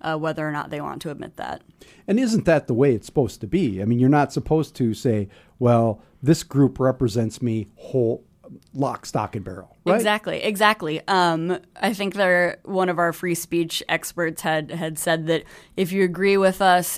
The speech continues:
Speaker 1: eighty percent of the time, you're our friend. If you agree with us fifty percent of the time, you should come work for us. So we like the disagreement. We like the debate. Um, I think it's fun.
Speaker 2: Um,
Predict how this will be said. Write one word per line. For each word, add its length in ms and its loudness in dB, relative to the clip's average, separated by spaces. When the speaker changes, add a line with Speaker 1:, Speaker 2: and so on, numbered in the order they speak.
Speaker 1:
eighty 280 2
percent 360 0
of 80 -4
the 100 -4
time, 600 2
you're 160 -4
our 120 -2
friend. 460 0
If 160 -8
you 60 -2
agree 160 -2
with 140 -4
us 100 -4
fifty 320 -6
percent 300 0
of 40 -2
the 80 -4
time, 220 -4
you 80 -4
should 160 -10
come 160 -4
work 220 -8
for 120 -8
us. 320 -12
So 160 6
we 160 6
like 260 10
the 80 12
disagreement. 460 6
We 100 0
like 240 6
the 80 -2
debate. 480 0
Um, 500 -8
I 120 0
think 160 -10
it's 100 -16
fun. 240 -10
Speaker 2:
Um, 360 6